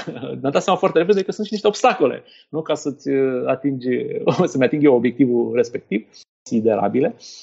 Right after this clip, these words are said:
Uh, și a trebuit să iau niște decizii destul de grele la vremea respectivă. A trebuit să renunț la jobul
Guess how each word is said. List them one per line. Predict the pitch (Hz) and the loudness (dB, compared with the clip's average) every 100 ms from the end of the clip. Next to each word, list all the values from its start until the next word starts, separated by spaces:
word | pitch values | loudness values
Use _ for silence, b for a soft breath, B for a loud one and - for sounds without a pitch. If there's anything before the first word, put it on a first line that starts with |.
| B _ | B _
Uh, | - 85 - - - | -2 0 0 -2 -2
și | - - 95 95 95 92 90 - - 175 180 - | -4 0 4 4 4 2 0 -8 -8 -6 -8 -6
a | - | -4
trebuit | - 196 | -2 0
să | 208 | 0
iau | 208 | 0
niște | 208 | 0
decizii | 202 208 117 | 0 2 0
destul | 107 117 190 | -2 -4 -2
de | 170 117 | -2 -2
grele | 113 147 208 117 | 2 4 4 2
la | 120 110 | 0 0
vremea | 120 123 117 117 117 117 117 | 2 2 0 0 -2 -2 -2
respectivă. | 123 120 120 | -2 -2 0
A | |
trebuit | 104 135 127 | 0 2 2
să | |
renunț | 107 175 - _ - | 0 -6 -12 _ -2
la | 135 | 0
jobul | 131 151 | 2 0